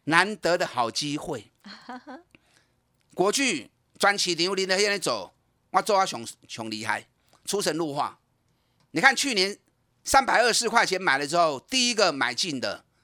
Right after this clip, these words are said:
Speaker 1: 去年最低点三百二十元，我们买在三百二十四元，这样几乎就最低点了嘛，对不对？
Speaker 2: 嗯。
Speaker 1: 一路爆到六百四十四元，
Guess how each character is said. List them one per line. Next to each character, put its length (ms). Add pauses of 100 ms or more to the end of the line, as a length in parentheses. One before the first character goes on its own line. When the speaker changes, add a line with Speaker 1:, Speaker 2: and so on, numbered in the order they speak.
(340)
Speaker 1:
去 220
年 180
最 200
低 160
点 180
三 240
百 180
二 160
十 200
元， 280 (200)
我 140
们 80
买 200
在 140
三 240
百 200
二 140
十 80
四 300
元， 280 (480)
这 80
样 80
几 140
乎 100
就 80
最 160
低 140
点 160
了 80
嘛， 140
对 100
不 60
对？ 160 (220)
Speaker 2:
嗯。 300
Speaker 1:
一 100
路 140
爆 260
到 180
六 200
百 200
四 220
十 60
四 240
元， 300